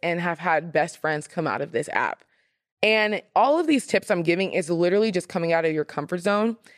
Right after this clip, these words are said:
And Bumble B F F is just that. So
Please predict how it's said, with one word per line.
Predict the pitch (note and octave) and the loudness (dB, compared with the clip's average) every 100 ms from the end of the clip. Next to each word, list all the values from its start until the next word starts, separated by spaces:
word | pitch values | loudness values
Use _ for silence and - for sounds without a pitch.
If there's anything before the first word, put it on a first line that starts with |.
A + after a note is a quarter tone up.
| _ - | _ -2
And | F#3 F3 | 0 2
Bumble | F3+ G3+ A#3 | 2 2 2
B | G3+ | 2
F | F3 - | 2 2
F | E3 - | 0 0
is | D#3+ | -4
just | D3+ D3+ - | -2 -2 0
that. | C#3 G#2+ D2 | 2 2 -2
So | - E3+ D#3+ D#3+ | 2 4 6 4